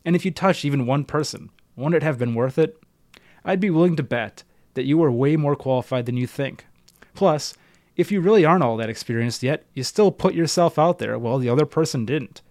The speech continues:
Pretty huge already. Though I suppose I'm going on a bit of a tangent here, and maybe I'm just reassuring myself at this point. But still, even if you aren't trying to create something for public consumption or have fears of feeling like an imposter,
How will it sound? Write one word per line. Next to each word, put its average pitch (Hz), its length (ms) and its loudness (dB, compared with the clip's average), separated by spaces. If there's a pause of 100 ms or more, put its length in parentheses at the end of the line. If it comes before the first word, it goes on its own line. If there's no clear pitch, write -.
(100)
Pretty 202 260 4
huge 185 300 2
already. 196 500 4 (600)
Though 175 360 2
I 180 80 4
suppose 185 500 4
I'm 180 160 2
going 165 200 4
on 139 80 4
a 120 60 2
bit 127 140 0
of 120 80 0
a 107 40 -8
tangent 113 380 -6
here, 113 200 -4
and 123 100 -2
maybe 151 240 2
I'm 147 120 2
just 143 200 -4
reassuring 139 460 0
myself 117 420 -2
at 104 120 -10
this 107 140 -12
point. - 380 -14 (180)
But - 140 4
still, - 400 -6 (120)
even 208 200 -4
if 277 160 -2
you 156 120 0
aren't 151 200 0
trying 131 240 -2
to 117 80 -4
create 117 320 -4
something 117 360 -4
for - 140 -10
public 117 360 -4
consumption 120 720 -4
or 135 380 -2
have 143 220 -2
fears 127 300 -2
of 117 80 -6
feeling 135 280 0
like 127 160 0
an 113 80 -2
imposter, 113 600 -4